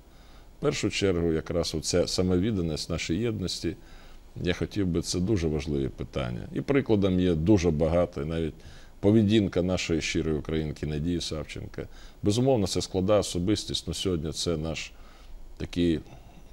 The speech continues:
великий поднятий прапор який стає зразком для іменно, е, кожного українця в своїх діях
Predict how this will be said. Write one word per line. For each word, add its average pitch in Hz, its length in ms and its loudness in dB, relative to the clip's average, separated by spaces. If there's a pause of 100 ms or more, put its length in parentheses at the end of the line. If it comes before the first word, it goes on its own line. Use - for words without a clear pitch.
великий 90 520 0 (180)
поднятий 85 540 0 (120)
прапор 90 460 2 (420)
який 85 420 0 (100)
стає 82 360 0
зразком 78 600 -4
для 78 260 2 (160)
іменно, 87 440 -2 (300)
е, 71 320 -10
кожного 82 420 0
українця 85 560 -4
в - 80 -10
своїх 73 400 -4
діях 90 300 -2